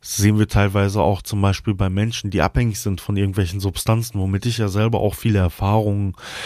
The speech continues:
gesammelt habe, wo ich viele Menschen kenne, die diese Probleme hatten, wo auch die Abhängigkeit im Grunde genommen immer wieder nur ein Katalysator war, irgendwas von sich selber nicht sehen zu wollen. Und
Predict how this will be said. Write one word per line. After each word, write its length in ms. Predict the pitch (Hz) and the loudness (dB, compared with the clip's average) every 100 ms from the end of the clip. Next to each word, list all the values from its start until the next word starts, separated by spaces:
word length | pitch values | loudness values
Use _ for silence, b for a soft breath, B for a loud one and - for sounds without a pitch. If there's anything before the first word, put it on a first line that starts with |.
| B B | B B
gesammelt 480 | 98 95 95 98 101 | 0 2 2 2 2
habe, 320 | 98 95 92 | 0 0 -2
wo 20 | |
ich 140 | 95 | 0
viele 160 | - 104 | 2 2
Menschen 340 | 107 101 104 | 2 -2 -4
kenne, 300 | - 117 123 | 0 2 2
die 160 | 101 101 | -2 -4
diese 220 | 104 101 | -2 -2
Probleme 520 | - 101 104 101 92 | -4 -4 0 2 2
hatten, 400 | 104 131 120 92 - B B B B B - | 2 0 -2 -2 -6 B B B B B 2
wo 280 | 95 92 - | 4 4 2
auch 180 | 101 - | 0 2
die 140 | - | 0
Abhängigkeit 640 | 113 147 131 117 - 98 | 2 2 0 -2 -2 -2
im 100 | 107 | -2
Grunde 260 | 104 104 107 | -2 -2 -2
genommen 300 | 104 101 98 | 0 0 0
immer 300 | 110 113 104 | 2 2 2
wieder 180 | 110 107 | 2 2
nur 220 | 107 107 | 2 2
ein 100 | 104 | 2
Katalysator 880 | - 104 104 98 107 110 120 113 101 | 0 0 0 0 2 0 2 -2 0
war, 220 | 104 104 | 0 2
irgendwas 480 | 110 117 117 104 - | 2 0 0 -2 -2
von 240 | - 104 | -2 -2
sich 260 | - 98 - | -2 -6 -2
selber 640 | - 110 135 123 101 95 - B B B B | 2 4 4 2 2 0 -4 B B B B
nicht 360 | 101 120 113 - | 2 2 2 -2
sehen 400 | 104 110 135 120 | 2 4 4 0
zu 260 | - 95 | -2 -2
wollen. 400 | 87 90 90 90 | 2 2 4 2
Und 320 | 87 87 - | 0 -2 -6